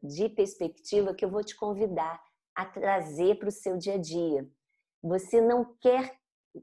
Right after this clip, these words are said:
fazer a meditação, você quer que a meditação aconteça através de você. E esse pequeno detalhe a gente vai conseguindo quando a gente coloca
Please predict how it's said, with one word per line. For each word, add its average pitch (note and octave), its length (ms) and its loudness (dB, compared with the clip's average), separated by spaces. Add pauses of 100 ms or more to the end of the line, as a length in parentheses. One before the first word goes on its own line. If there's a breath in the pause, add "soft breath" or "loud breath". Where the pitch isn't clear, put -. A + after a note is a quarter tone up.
fazer F#3+ 640 2
a D#3 60 -6
meditação, - 800 -6
você D#3+ 320 -4
quer G#3 320 -8
que G#3 60 -6
a F#3+ 40 0
meditação F#3+ 640 -4
aconteça A#3 880 0
através G#3 640 0
de D#3+ 120 -6
você. E3 460 -6 (760)
E F#3+ 360 8
esse G3+ 720 2
pequeno A#3+ 520 2
detalhe F3 840 -4
a D#3+ 80 -4
gente F3 320 -6 (100)
vai G#3+ 260 0
conseguindo E3+ 920 -4 (500)
quando G3+ 340 2
a G3 60 0
gente F#3+ 580 -2 (200)
coloca D#3 720 -2